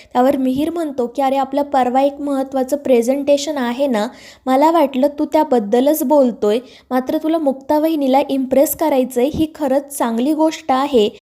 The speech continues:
आणि मग तो खुश होत मनाशी म्हणतो की, "चला, आत्तापर्यंत ज्या क्षणाची आम्ही वाट बघत होतो, तो क्षण फायनली आला." तर सागर त्याला पुन्हा विचारतो की, "सांग ना, मुक्ताला इम्प्रेस करण्यासाठी काय काय करू मी?"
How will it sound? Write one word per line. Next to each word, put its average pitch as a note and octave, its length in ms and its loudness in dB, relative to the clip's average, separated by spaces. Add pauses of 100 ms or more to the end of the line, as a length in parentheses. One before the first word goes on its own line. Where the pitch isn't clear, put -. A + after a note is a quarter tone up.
(260)
आणि B3 220 -2
मग D4 180 2
तो D4 400 0
खुश E4+ 360 -2
होत D#4 260 0
मनाशी C4+ 400 -4
म्हणतो D4 360 -4
की, C#4+ 200 -2
"चला, B3+ 420 4 (140)
आत्तापर्यंत C4 760 -2 (120)
ज्या C#4 140 0
क्षणाची C4+ 680 -4
आम्ही C#4+ 300 -4
वाट C4 360 0
बघत C#4+ 340 2
होतो, A3 440 0 (360)
तो D4+ 120 4
क्षण D4+ 500 -2
फायनली B3+ 720 2
आला." B3+ 380 2 (500)
तर C4 140 6
सागर C#4+ 460 4
त्याला C#4 280 4
पुन्हा C#4+ 360 -2
विचारतो D4+ 580 2
की, C#4 200 -2
"सांग D4 440 -2
ना, A3+ 220 0 (460)
मुक्ताला D4 380 0 (100)
इम्प्रेस D4 420 2
करण्यासाठी C#4+ 680 0
काय C#4 280 0
काय E4+ 220 0
करू C4+ 300 2
मी?" B3+ 220 2